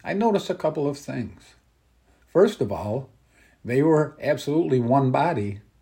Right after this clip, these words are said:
with many members. Each player had a specific talent in support of the main body or the team. Some had multiple gifts and were able to play different positions as needed. As I watched the pitchers and catchers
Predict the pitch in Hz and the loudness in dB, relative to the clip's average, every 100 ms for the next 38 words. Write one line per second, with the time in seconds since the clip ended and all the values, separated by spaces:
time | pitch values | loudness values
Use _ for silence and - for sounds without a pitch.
0 | _ _ 123 110 110 110 120 143 139 80 | _ _ -8 -4 -4 -2 -2 -2 -2 -6
1 | - - _ - - - - 208 202 - | -10 -20 _ -20 -20 -12 0 0 0 -6
2 | - _ - 180 165 139 123 110 - - | -18 _ 2 6 6 6 2 -2 -4 -4
3 | 165 147 - - 196 151 120 - 127 120 | -4 -4 -10 -6 -2 0 0 -2 -6 -6
4 | 131 - 151 135 120 127 123 117 135 165 | -8 -4 -2 0 0 -2 -2 -2 -2 -2
5 | 113 98 101 120 107 104 - 143 87 - | -2 -6 -8 -8 -8 -8 -6 -6 -6 -12
6 | _ _ - - - - 143 147 151 139 | _ _ -20 -20 -12 0 0 4 2 2
7 | 151 196 - 196 139 131 123 160 - - | 4 4 2 0 0 2 0 -2 -6 -16
8 | - - _ - 143 143 135 135 127 - | -20 -20 _ -8 -2 2 2 2 -2 -4
9 | 135 123 139 131 131 123 143 139 202 202 | -2 -2 -4 -4 -6 -6 -8 -2 -2 -2
10 | 107 110 110 107 98 - 135 139 123 110 | -6 -6 -6 -6 -10 -12 -10 -8 -8 -10
11 | - - _ _ _ _ _ _ _ - | -20 -20 _ _ _ _ _ _ _ -20
12 | - - 160 175 165 190 185 180 - 220 | -20 -4 2 6 8 6 6 -2 2 2
13 | 220 175 147 143 143 208 214 139 131 120 | 4 2 2 0 0 2 2 0 -2 -2